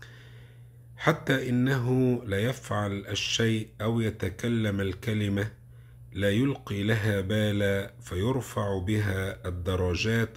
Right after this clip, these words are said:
العظيمة في الدنيا والآخرة. أما إذا أبغض الله العبد وسخط عليه،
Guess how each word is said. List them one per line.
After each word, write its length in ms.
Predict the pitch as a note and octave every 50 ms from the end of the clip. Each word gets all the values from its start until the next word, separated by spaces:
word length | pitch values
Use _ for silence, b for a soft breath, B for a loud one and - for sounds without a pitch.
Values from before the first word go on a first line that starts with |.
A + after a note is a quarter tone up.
| - -
العظيمة 840 | F#2 F#2 F2 F2 F2 F2+ F2 F2 G2 A2+ B2 B2+ B2+ B2+ B2+ B2 B2 B B B B B B B B B B B B -
في 140 | - - G#2+
الدنيا 580 | F#2+ F#2+ F#2+ A2+ A2+ A2+ A2 G#2+ G#2+ G#2+ G2+
والآخرة. 840 | F#2+ F#2 G2 G2 G2+ G2+ F#2+ F2+ F2 E2 - - - F2 E2+ - - - - - - - - - - B B B B B B B B - - - - B2+
أما 640 | C#3 D#3 D#3 D3 C#3+ C#3 C3 C3 C3 C3 B2+ B2 A#2 A#2+ -
إذا 500 | A2+ G2+ F2+ F#2 F#2+ F#2 F#2 G2+ A2+ B2
أبغض 380 | C3 B2+ B2+ A2+ A2 G#2+ G2 G2+
الله 500 | G2+ G2 G2 G2+ G#2+ G#2+ G#2+ G2 G2+ G2
العبد 640 | F#2 F#2+ F#2+ F#2+ G2+ G#2 F#2+ F#2 F2+ F2 G2 F#2+ - - - -
وسخط 680 | F#2 F2+ F2 - - - C3+ - - A2+ G2+ - -
عليه، 540 | G2 F#2+ F#2 F#2 F#2 G2 G2+ G2+ G2+ G2+ G#2+